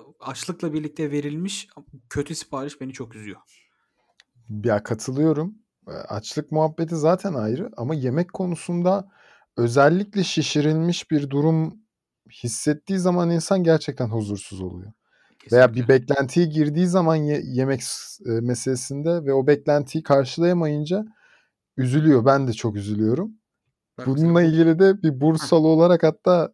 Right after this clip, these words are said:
Speaker 2: şeyi söyleyeyim. İskender <laughs> muhabbeti. Yani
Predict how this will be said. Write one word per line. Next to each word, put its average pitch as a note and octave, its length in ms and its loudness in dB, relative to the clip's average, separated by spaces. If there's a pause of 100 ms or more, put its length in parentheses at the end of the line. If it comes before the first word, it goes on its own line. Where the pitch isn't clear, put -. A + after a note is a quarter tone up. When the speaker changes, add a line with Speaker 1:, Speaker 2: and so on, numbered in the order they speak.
Speaker 2:
şeyi C#3+ 280 -4
söyleyeyim. G#2 460 -2 (140)
İskender D3 560 4
<laughs> - 20 0
muhabbeti. C3 680 0 (680)
Yani C3 280 4